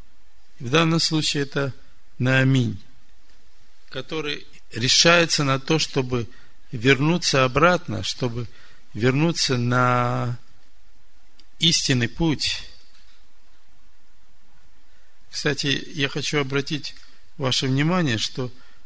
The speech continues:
первый стих в синодальном написано «в те дни», но на самом деле написано «Ваихи», так же, как называется наша недельная глава. И вообще это слово очень удивительное.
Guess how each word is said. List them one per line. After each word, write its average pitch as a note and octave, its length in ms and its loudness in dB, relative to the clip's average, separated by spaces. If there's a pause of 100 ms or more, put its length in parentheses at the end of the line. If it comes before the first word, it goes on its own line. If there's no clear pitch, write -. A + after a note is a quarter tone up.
(200)
первый C#3+ 340 2
стих G3 380 -2 (220)
в - 60 -2
синодальном C#3+ 680 2
написано C3+ 640 -2 (300)
«в - 120 -6
те C#3 200 4
дни», C3 520 2 (500)
но B2+ 120 0
на C3+ 120 4
самом F3+ 340 4
деле A2 420 2 (540)
написано A#2+ 800 2 (340)
«Ваихи», A#2 800 4 (680)
так A#2 220 2
же, B2 100 -4
как - 220 -4
называется B2 680 0
наша A#2+ 380 -4 (420)
недельная A#2 580 2
глава. A2+ 460 -4 (540)
И B2 80 0
вообще D3 360 4
это D3+ 260 2
слово C3+ 380 4
очень C3 360 2
удивительное. B2+ 800 0